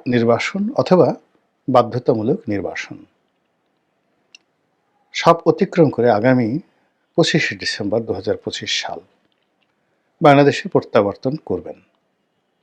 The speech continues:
বিএনপি তাদের যে সর্বোচ্চ নেতা, তার এই আগমনকে ল্যান্ডমার্ক এবং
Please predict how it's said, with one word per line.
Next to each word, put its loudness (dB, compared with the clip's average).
বিএনপি 4
তাদের 4
যে -2
সর্বোচ্চ 2
নেতা, -8
তার 4
এই -4
আগমনকে 2
ল্যান্ডমার্ক 0
এবং 2